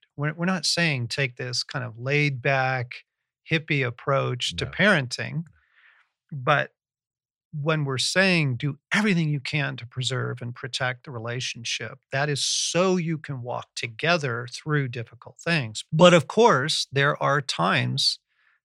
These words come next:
Speaker 1: and seasons where you do have to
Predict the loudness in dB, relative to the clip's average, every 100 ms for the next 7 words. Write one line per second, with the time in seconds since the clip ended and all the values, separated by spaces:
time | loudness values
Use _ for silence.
0 | _ -6 -2 0 2 2 2 0 -2 -4
1 | -2 0 2 0 -2 0 2 2 2 2
2 | 0 -4 -4 -6 -4 -2 -4 -8